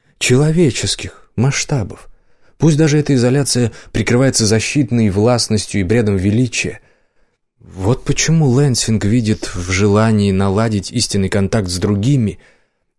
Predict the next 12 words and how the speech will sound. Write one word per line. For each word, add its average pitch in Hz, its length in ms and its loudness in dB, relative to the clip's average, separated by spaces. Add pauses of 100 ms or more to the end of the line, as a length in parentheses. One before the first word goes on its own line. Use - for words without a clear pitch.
(120)
понять 107 520 0
и - 20 -2
быть 98 300 -2
понятой 117 540 0
добрый 120 500 0
знак 110 360 -2
возврата 110 600 -2
к 98 60 -4
здоровью, 98 720 -2 (800)
возвращение 110 920 0
на 104 220 2
землю. 101 640 -2